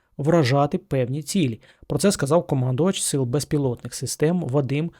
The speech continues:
Сухаревський. За його словами,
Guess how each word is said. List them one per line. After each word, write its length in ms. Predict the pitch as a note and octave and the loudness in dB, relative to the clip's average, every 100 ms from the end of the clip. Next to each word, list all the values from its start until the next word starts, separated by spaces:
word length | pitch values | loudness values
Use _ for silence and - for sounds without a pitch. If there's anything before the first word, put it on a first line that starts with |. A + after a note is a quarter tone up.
| _ _ - | _ _ -2
Сухаревський. 720 | - - F#3 F3 B2+ - - _ _ _ | 0 4 6 6 4 -2 -14 _ _ _
За 140 | C3 E3 | 4 6
його 500 | D#3 D#3 C#3 B2 A#2+ | 8 8 6 2 -4
словами, 640 | - D3+ C3 B2+ C3 G#3+ | 0 4 4 2 2 0